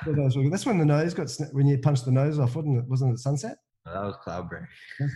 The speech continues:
Speaker 1: Cloudbreak. Yeah, so Fiji, it was a good one. What's
Speaker 2: If
Speaker 1: your
Speaker 2: you wanna
Speaker 1: favorite?
Speaker 2: review 'em, there's, like, a, I think there's a playlist of 'em on YouTube someone made. <laughs>
Speaker 1: Oh, really?
Speaker 2: A highlight reel of the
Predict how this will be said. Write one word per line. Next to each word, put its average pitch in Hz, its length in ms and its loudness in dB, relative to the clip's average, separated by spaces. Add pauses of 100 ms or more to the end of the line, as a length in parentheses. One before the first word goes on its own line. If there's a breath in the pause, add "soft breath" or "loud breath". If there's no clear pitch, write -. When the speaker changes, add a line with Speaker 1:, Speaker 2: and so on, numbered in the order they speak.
(120)
Speaker 1:
Cloudbreak. 123 460 -6 (160)
Yeah, 160 200 2
so 151 200 -2
Fiji, 143 380 2
it 151 40 4
was 165 140 0
a 139 40 4
good 123 120 4
one. 113 140 2
What's 202 160 0
Speaker 2:
If 151 60 -4
Speaker 1:
your 147 80 -4
Speaker 2:
you - 20 -4
wanna 160 200 4
Speaker 1:
favorite? 139 300 0
Speaker 2:
review 135 340 2
'em, 120 220 -2
there's, 117 180 -2
like, 110 140 -6
a, 98 380 -6
I - 20 -12
think 107 160 -8
there's 120 120 -2
a 90 80 -10 (140)
playlist 110 460 -6
of 90 140 -10
'em 87 160 -10
on 87 120 -10
YouTube 85 460 -10 (120)
someone 82 340 -14
made. 80 260 -14 (240 loud breath)
<laughs> - 400 -18
Speaker 1:
Oh, 170 100 0
really? 180 260 0 (840 loud breath)
Speaker 2:
A 107 80 -2
highlight 113 480 0
reel 104 160 -4
of 92 300 -10
the 85 180 -10